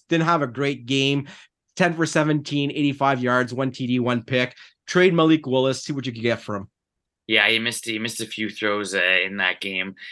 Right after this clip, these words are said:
Speaker 2: too. For, for, like, we see on Tennessee now for a little bit, Dom. They're an interesting team. They add one of the better weapons in the offseason in DeAndre Hopkins, and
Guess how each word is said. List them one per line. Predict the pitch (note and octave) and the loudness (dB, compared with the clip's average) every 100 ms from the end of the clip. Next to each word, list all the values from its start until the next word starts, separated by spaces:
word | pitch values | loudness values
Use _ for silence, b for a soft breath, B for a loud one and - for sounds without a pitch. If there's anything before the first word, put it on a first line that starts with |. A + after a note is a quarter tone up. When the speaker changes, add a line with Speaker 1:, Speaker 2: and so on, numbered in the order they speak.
| B | B
Speaker 2:
too. | - A#2 | -6 -6
For, | G#2+ B2 | -2 -2
for, | A#2+ B2+ | 0 0
like, | C3 D3 | -2 0
we | |
see | D#3+ D#3 | -2 2
on | E3+ | 2
Tennessee | C#3 C3+ B2 | 2 0 0
now | B2+ B2+ | 0 0
for | - | 0
a | |
little | A2+ A#2+ | -2 -2
bit, | A#2 | 0
Dom. | A2+ A2+ | -2 2
They're | A#2+ | 2
an | B2 | 2
interesting | A2+ A#2+ B2 A#2+ A#2 | 0 -2 -8 -10 -10
team. | A#2+ A#2+ | -6 -2
They | A2+ | 2
add | F#2+ A#2 A2+ B B B | 4 4 2 B B B
one | B2 | 0
of | B2+ G#2+ | 0 -2
the | B2 | -2
better | G#2+ A#2+ A#2 G#2+ B B | 2 2 2 0 B B
weapons | A#2+ B2 B2 A2 | -2 -2 -4 -2
in | |
the | A#2+ | 0
offseason | A2 A2+ - A2+ | 0 0 -4 -8
in | A2+ A2 | -6 -2
DeAndre | A2 A2+ A2 | 0 0 0
Hopkins, | A2 A2+ A2+ G#2 | 0 0 -2 -2
and | G#2 G#2 D2+ | -4 -6 -10